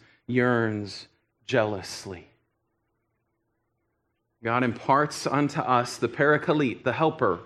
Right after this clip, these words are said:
the one who comes alongside, the helpmeet, comes inside of us. That is the Spirit of God. He dwells inside of us. It, it says that we become the temple of the living God, and we have the Spirit of God dwelling inside of us.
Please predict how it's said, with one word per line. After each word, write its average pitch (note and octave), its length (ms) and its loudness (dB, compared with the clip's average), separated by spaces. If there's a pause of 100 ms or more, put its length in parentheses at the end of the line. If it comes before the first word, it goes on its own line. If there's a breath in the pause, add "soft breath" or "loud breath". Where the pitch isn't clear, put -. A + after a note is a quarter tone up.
(180 loud breath)
the C3 80 2
one D3 220 6
who E3 120 8
comes E3 360 2
alongside, D#3+ 840 4
the B2+ 120 4
helpmeet, C3 760 2 (240 loud breath)
comes E3 300 4
inside D#3 420 4
of C3 80 4
us. B2 140 2
That C#3 200 6
is D#3+ 220 4
the C3+ 100 0
Spirit E3 540 6
of C#3 160 0
God. C#3+ 420 4 (240 loud breath)
He D#3 80 6
dwells D#3+ 540 6
inside E3 400 4
of C3+ 80 2
us. A#2+ 180 -2
It, B2 140 2 (240 loud breath)
it C3+ 100 2
says D#3 320 4
that C#3+ 140 6
we D3+ 120 6
become D#3 380 2
the C#3 80 4
temple F#3 460 2
of E3+ 120 4
the D3 80 4
living D3+ 320 4
God, C#3 360 2
and A2 100 -2
we A#2+ 80 -2
have B2+ 140 0
the B2 80 0
Spirit D#3+ 400 2
of C#3+ 100 -2
God C3+ 260 4
dwelling C3 380 0
inside C#3+ 460 0
of B2+ 100 -2
us. - 360 -8